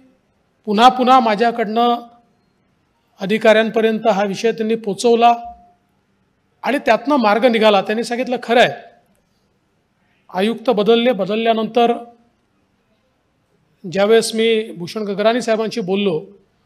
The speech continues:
गगराणी साहेब म्हणाले, 'माझा याला कुठल्याही गोष्टीला विरोध नाही आहे, पैसे आम्ही देऊ,' पण म्हणाले, 'प्रश्न एवढाच उठतो की बैठक जर जुन्या आयुक्तांसमोर झाली तर त्याचे minutes मी कसे sign करायचे?'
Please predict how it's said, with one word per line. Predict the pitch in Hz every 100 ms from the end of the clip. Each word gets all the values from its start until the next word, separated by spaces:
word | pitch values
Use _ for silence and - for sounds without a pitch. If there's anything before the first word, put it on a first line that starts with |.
| _ _ _ _ _ _ 214 170
गगराणी | 190 220 240
साहेब | 226 226
म्हणाले, | 220 233
'माझा | 247 202 180 226
याला | 220
कुठल्याही | 240 202 - 247 240
गोष्टीला | 226 262
विरोध | 208 214 262
नाही | 214 175 131
आहे, | - _ _ _ _ _ _ - - - _ _ _ _ _ -
पैसे | 175 - 233
आम्ही | 233 214
देऊ,' | 202 240 175 - _ _ _
पण | 240
म्हणाले, | 208 208 233 214
'प्रश्न | - 185 240
एवढाच | 254 233 269 262
उठतो | - - 208
की | 202 226 254 262 - _ _ _ _ _ _ _ _ _ _ _ _ _ 156
बैठक | 143 175 180 254
जर | 233 262
जुन्या | 220 240 240
आयुक्तांसमोर | 233 233 240 214 220 226
झाली | 196 180 233
तर | 233 247
त्याचे | 240 208 254
minutes | 226 220 262 -
मी | 269
कसे | 269 240 240
sign | 180 165
करायचे?' | 160 139 131 _